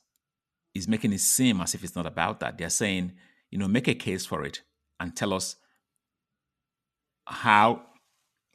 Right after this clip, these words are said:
what value that increase is gonna bring." Uh, m-, my sense is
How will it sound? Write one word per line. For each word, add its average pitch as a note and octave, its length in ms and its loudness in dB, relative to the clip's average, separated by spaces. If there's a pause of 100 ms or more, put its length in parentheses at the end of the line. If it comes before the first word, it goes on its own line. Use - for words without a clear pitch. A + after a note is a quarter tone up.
(100)
what A#2+ 240 2
value G#2 560 6 (380)
that E2+ 120 -2
increase F2 280 -6
is E2 60 -6
gonna D#2+ 200 -8
bring." G2+ 320 -4 (1800)
Uh, - 100 -10 (140)
m-, - 520 -12
my D3 200 10
sense F2+ 460 0
is F2 440 -4